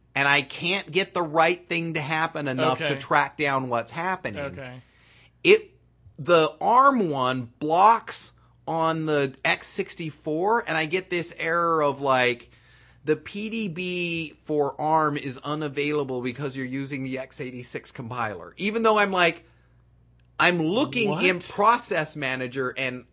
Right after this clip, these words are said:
Speaker 1: and I'm like, "No, it ran the arm one, but it got linked, it indirected into the process that did the linking was the
Speaker 2: Oh,
Speaker 1: other
Speaker 2: for
Speaker 1: one somehow."
Speaker 2: fuck's sake,
Speaker 1: One
Speaker 2: dude.
Speaker 1: time in, like, a hundred.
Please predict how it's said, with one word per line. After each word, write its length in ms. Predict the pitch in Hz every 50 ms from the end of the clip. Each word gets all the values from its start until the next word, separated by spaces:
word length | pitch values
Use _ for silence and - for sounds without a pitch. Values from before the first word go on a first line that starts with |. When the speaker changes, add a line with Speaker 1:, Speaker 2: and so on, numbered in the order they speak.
| _ _ -
Speaker 1:
and 180 | 131 131 131 131
I'm 120 | 131 135
like, 300 | 131 127 127 127 120 -
"No, 200 | - 151 160 147
it 180 | 151 180 180 143
ran 300 | 147 165 175 170 160 147
the 120 | 143 131
arm 280 | 135 147 156 160 160 151
one, 220 | 131 120 117 117 110
but 120 | 123 127
it 140 | 131 - -
got 260 | 151 139 139 139 - - _ -
linked, 440 | - 127 131 156 180 175 - - - - -
it 280 | 139 131 110 - - _ _ _ _ _ _ _ _ _ -
indirected 760 | 175 202 202 180 180 175 170 180 175 - 165 151 139 127
into 420 | 127 143 139 143 143 139 151 151 135
the 120 | 131 127
process 640 | - - - - 135 143 143 139 - 143 143 139 -
that 120 | 139 113 117
did 160 | 123 120 117
the 100 | 113 104
linking 480 | 101 107 110 117 120 143 151 151 151 135
was 140 | 120 110 95
the 60 | 170
Speaker 2:
Oh, 60 | 165
Speaker 1:
other 120 | 147 110 101 104 95
Speaker 2:
for 60 | 90
Speaker 1:
one 160 | 87 87 90
somehow." 340 | 90 - 87 87 87 82 78
Speaker 2:
fuck's 360 | - 240 196 151 - - -
sake, 360 | - - - 196 185 170 139 131
Speaker 1:
One 160 | 156 180 226
Speaker 2:
dude. 80 | 226 -
Speaker 1:
time 360 | 214 202 202 196 190 196 185
in, 220 | 180 170 165 160 156
like, 320 | 156 147 143 143 - -
a 60 | 127
hundred. 400 | 110 107 120 101 87 82 80 -